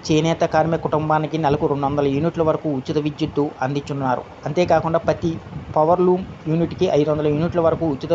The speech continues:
విద్యుత్ ఇవ్వాలని ప్రభుత్వం నిర్ణయించింది. ఇప్పటికే ప్రతి ప్రతిపాదనలకు మార్చిలో జరిగిన మంత్రివర్గ సమావేశంలో కూడా ఆమోదం లభించింది.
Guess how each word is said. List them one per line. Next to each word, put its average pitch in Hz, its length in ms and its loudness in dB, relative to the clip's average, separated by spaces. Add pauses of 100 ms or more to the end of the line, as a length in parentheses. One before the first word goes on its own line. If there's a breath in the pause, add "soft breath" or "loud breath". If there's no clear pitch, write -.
విద్యుత్ 151 340 -4
ఇవ్వాలని 147 380 2
ప్రభుత్వం 147 460 -2
నిర్ణయించింది. 135 540 -4 (320 loud breath)
ఇప్పటికే 180 400 0
ప్రతి 175 340 -2 (420 loud breath)
ప్రతిపాదనలకు 165 680 0
మార్చిలో 147 420 0
జరిగిన 156 300 0 (540)
మంత్రివర్గ 165 440 0
సమావేశంలో 156 500 -2
కూడా 156 220 2
ఆమోదం 151 400 2
లభించింది. 139 520 -2